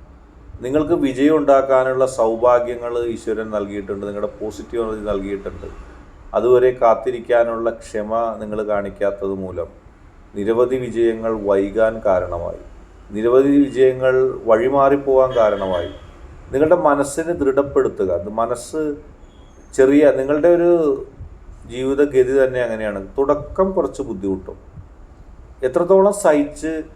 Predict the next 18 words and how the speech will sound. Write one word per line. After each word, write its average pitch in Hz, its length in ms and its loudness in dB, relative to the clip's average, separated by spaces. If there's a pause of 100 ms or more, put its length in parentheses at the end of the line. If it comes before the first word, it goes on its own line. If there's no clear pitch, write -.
(320)
എത്രത്തോളം 151 500 2
മുന്നോട്ട് 135 420 0
പോയി 143 260 6
നിങ്ങൾ 135 300 -4
നിലനിൽക്കുന്നു 127 680 -2
എന്നുള്ളതാണ് 113 560 -2
ചോദ്യം. 87 360 -6 (640)
അത് 170 240 2
കഴിഞ്ഞാൽ 143 380 4
നിങ്ങളുടെ 131 240 2
ആഗ്രഹം 117 400 0
സാധിച്ചു 98 400 -2
തരും. 95 140 -4
ഈശ്വരൻ 147 800 -4
നിങ്ങളുടെ 127 300 -2
ആഗ്രഹം 110 340 2
സാധിച്ചു 95 440 -4
തരും. - 200 -12